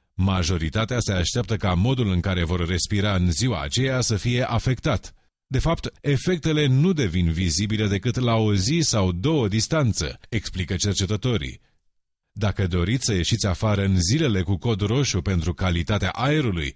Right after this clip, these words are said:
încercați să reduceți timpul petrecut în mediul expus riscului de îmbolnăvire.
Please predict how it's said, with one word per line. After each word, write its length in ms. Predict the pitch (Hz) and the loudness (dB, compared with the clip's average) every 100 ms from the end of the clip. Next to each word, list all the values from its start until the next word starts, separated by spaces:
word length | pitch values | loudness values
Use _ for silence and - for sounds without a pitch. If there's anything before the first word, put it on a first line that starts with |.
| _ - | _ -2
încercați 560 | 151 139 127 - 202 | 0 2 0 0 -2
să 120 | - 131 | 0 0
reduceți 440 | 104 123 170 - | 0 0 0 0
timpul 420 | 180 165 95 82 | 0 0 0 -2
petrecut 500 | 101 92 95 120 113 | -2 -2 -2 -2 -2
în 240 | 101 92 95 | 0 2 2
mediul 340 | 117 107 101 | 2 0 0
expus 640 | 87 - - 113 107 104 | -2 -4 -4 -2 -2 0
riscului 460 | 98 110 - 107 110 | 0 -2 -2 -2 0
de 100 | 107 | 0
îmbolnăvire. 840 | 104 101 107 107 110 123 107 65 | 2 2 2 2 2 0 -2 -4